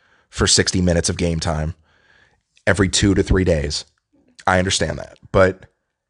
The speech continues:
what we're seeing right now from the Golden Knights is, um, pathetic. It doesn't show a team that's in f-, what was in first place have to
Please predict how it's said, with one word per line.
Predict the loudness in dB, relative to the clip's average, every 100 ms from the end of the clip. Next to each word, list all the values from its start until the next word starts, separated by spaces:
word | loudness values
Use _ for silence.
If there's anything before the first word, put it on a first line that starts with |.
| _ _ _ -20 _
what | 2 4
we're | 4 2
seeing | 2 2 2
right | 2 0
now | 0 -4 -4 -10
from | -4 -2
the | 2
Golden | 2 2
Knights | 0 -2 -6 -12 _ _ _ _ _ 2
is, | 4 6 4 0 -2 -6 _ _ _ _ _ _ _ -4
um, | 0 0 -2 -4 -6 _ _ _ 0
pathetic. | 4 4 2 -8 _ _ _ _ _ _ _ -6
It | -2 0 2
doesn't | 2 2 0
show | 2 4
a | 2
team | 0 -2 0
that's | 0 0 -2 -8 _ _ _ _ _ _ _ _ _ _ _ _ _ _ _ _ 0
in | 2
f-, | 2 -2 2
what | 0 2
was | 4 6 6
in | 2
first | 0 0 0 0
place | -2 -2 -6 -12 -20 _
have | -2 -2
to | -2 -4